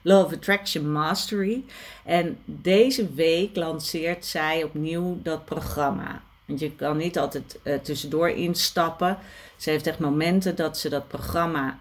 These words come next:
ehm, lanceert. En dat is nu weer. En daarna zal die weer een hele tijd dicht gaan. En daarom, ehm,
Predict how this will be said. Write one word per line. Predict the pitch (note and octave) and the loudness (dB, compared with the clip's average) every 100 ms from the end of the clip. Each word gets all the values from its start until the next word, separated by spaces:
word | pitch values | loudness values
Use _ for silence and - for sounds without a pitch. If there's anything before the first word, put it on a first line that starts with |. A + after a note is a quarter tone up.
| - | -6
ehm, | C#3 C3 - - - - - | -4 -2 -2 -4 -4 -8 -6
lanceert. | C#3+ C#3 C3+ - E3+ F3+ A3+ C4 | 0 0 0 0 2 4 2 0
En | D3 | -4
dat | D3+ D3 | -4 -4
is | C3+ | -4
nu | D3+ E3+ F3+ | -2 -2 0
weer. | E3+ E3 | 0 0
En | |
daarna | D3 D3 D#3 | 0 0 -2
zal | D#3+ D3 C#3 | -2 -4 -4
die | C#3 | -4
weer | C#3 | -4
een | C#3+ | -2
hele | D#3 D3+ | 0 0
tijd | - B2+ B2+ | -2 -2 2
dicht | G3+ - | 2 0
gaan. | - D3 C#3 G#3+ C4 - - - - - | -4 -2 -2 -2 -4 -10 -12 -10 -12 -8
En | - F#3 | 2 4
daarom, | F#3 G#3 B3 B3 F#3 F3+ F#3+ A3 C4 - _ | 8 8 8 4 0 0 0 0 -2 -12 _
ehm, | - F#3 F#3 F#3 F#3 F3+ F3+ F3 F3+ | -4 -2 0 0 0 0 0 -2 -4